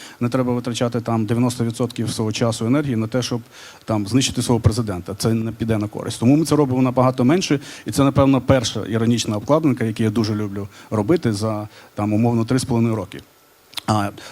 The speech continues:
ти правильно сказав, що в них було враження, що вони можуть, а, без традиційних каналів комунікації достукатися до своєї аудиторії, але потім вони зрозуміли, що це не так. Потім пішло кілька криз, я навіть не пам'ятаю, а, яких,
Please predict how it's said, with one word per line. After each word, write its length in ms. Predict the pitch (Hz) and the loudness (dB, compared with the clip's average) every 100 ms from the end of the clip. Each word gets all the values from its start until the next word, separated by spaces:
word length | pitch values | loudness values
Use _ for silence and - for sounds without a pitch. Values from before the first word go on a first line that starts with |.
| - | -2
ти 180 | - 156 | 4 4
правильно 360 | 151 160 165 151 | 6 4 4 2
сказав, 320 | 147 156 160 | 2 0 2
що 140 | 143 | 2
в 60 | 131 | 4
них 180 | 160 131 | 4 4
було 280 | 139 143 | 4 4
враження, 480 | 127 131 156 143 139 | 4 4 4 4 4
що 140 | - 135 | 4 2
вони 200 | 143 147 | 4 4
можуть, 440 | 143 139 131 - - - - | 4 2 0 -2 -14 -18 -8
а, 240 | 127 120 107 | -2 0 2
без 260 | 135 143 | 2 2
традиційних 840 | - 135 143 139 156 135 127 - - | 0 2 2 2 4 4 2 -4 -2
каналів 440 | 127 131 127 117 | 2 2 0 -2
комунікації 800 | - 123 131 127 120 117 117 113 - - | 2 4 4 2 -4 -4 -4 -4 -6 -10
достукатися 640 | 107 117 131 123 117 120 120 | -6 -2 -2 -2 -4 -4 -2
до 100 | 123 | -2
своєї 220 | 123 123 | 0 0
аудиторії, 380 | 135 147 226 151 | 0 2 2 4
але 120 | 135 | 2
потім 300 | 160 151 135 | 2 2 2
вони 160 | 139 | 2
зрозуміли, 400 | 131 123 131 131 | 2 0 2 0
що 100 | 127 | 0
це 80 | 135 | 0
не 100 | 131 | 0
так. 280 | 127 240 123 - - - | 2 -2 -2 -14 -20 0
Потім 340 | 131 135 131 | 2 4 2
пішло 380 | 131 139 135 131 - | 2 2 0 0 -6
кілька 360 | - 131 123 120 | 0 0 2 -2
криз, 360 | - 156 - - | 0 0 0 2
я 180 | 131 123 | 2 4
навіть 280 | 123 120 | 2 2
не 60 | 120 | 0
пам'ятаю, 520 | 123 123 120 110 107 - - - - | 2 2 0 -4 -6 -10 -18 -20 -4
а, 180 | 113 113 | -2 0
яких, 460 | 123 127 226 - | -2 0 0 -2